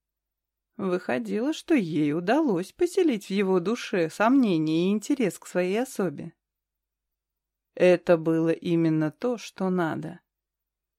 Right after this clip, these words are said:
Теперь уже Зарина была уверена — что мужчина обязательно подойдет к ней и заговорит, когда игра закончится.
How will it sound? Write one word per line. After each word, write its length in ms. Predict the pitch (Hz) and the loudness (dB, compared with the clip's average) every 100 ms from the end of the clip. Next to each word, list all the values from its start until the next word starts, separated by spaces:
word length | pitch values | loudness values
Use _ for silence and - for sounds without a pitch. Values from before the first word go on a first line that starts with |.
| _ _ _ | _ _ _
Теперь 520 | - 165 160 156 160 | -4 -2 4 4 4
уже 220 | 175 185 | 2 0
Зарина 460 | 202 214 226 233 226 | -2 -2 0 0 0
была 260 | 202 214 233 | 0 2 2
уверена — 720 | 302 330 214 147 143 - - _ _ _ _ _ | 6 6 6 2 -4 -8 -16 _ _ _ _ _
что 280 | - - 165 | -16 0 2
мужчина 540 | 160 151 - 165 160 | 2 0 -2 -2 -2
обязательно 920 | - 220 220 262 208 175 156 165 170 | 0 0 2 -2 2 0 0 -2 -2
подойдет 540 | 151 160 156 151 208 285 | -2 0 0 0 -2 -4
к 80 | - | -4
ней 140 | 175 | -4
и 140 | - | -2
заговорит, 580 | 277 311 302 349 302 156 | -4 0 2 2 2 -2
когда 360 | - 170 160 185 | -2 0 4 4
игра 240 | 214 196 | 4 2
закончится. 840 | 160 220 233 160 - - - 165 | 2 0 0 -2 -4 -16 -12 -12